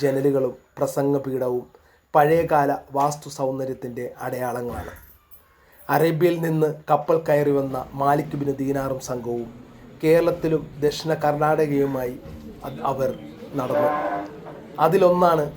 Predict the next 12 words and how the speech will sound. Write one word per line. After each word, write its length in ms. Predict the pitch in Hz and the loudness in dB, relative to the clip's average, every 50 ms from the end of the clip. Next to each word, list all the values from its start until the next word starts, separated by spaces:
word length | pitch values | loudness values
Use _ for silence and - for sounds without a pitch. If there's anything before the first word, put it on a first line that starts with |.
| - - | 0 2
കാസർഗോഡ് 580 | 151 151 160 160 165 160 147 147 147 143 143 - | 2 4 2 2 0 -2 0 2 2 2 0 -2
സ്ഥിതി 260 | - 147 135 139 139 | -6 -8 -4 -2 0
ചെയ്യുന്ന 320 | 139 135 135 131 127 131 127 - - - - - - - - - | 0 0 0 -2 -4 -6 -8 -8 -10 -14 -18 -20 -20 -16 -6 -2
കേരളത്തിൽ 480 | 143 139 143 147 151 147 147 - 147 135 - - 143 | 0 2 4 4 4 2 0 -2 -4 -6 -6 -8 -14
ഇസ്ലാം 320 | - - 160 147 143 139 135 - | -8 -2 0 0 2 0 0 -4
സ്ഥാപിക്കുന്നതിനും 800 | - 139 135 139 135 139 - 143 135 131 131 127 127 127 127 - - 139 | -4 -2 -2 -2 -2 -4 -4 -4 -4 -4 -4 -4 -6 -8 -10 -10 -8 -4
വ്യാപിപ്പിക്കുന്നതിനും 880 | 135 131 135 139 143 143 - 143 139 147 135 131 127 123 123 123 120 110 - - 135 131 | 0 2 2 2 0 -2 -4 -4 -4 -4 -4 -4 -4 -4 -4 -6 -8 -8 -10 -8 -4 0
മാലിക് 340 | 135 143 143 143 143 - 143 135 | 2 2 2 2 0 -4 -4 -4
ബിൻ 100 | 135 135 127 135 | -4 -4 -4 -4
ദീനാറും 400 | 131 135 135 135 139 135 127 - - 139 | -4 -2 -2 0 -2 -2 -4 -4 -6 -4
സംഘവും 400 | 131 131 123 131 127 127 120 120 - - - - - - - - 160 160 | -4 -4 -2 0 0 0 -2 -4 -8 -14 -14 -12 -12 -12 -4 0 4 4
വലിയ 380 | 160 165 180 180 185 185 185 | 4 4 4 4 4 4 4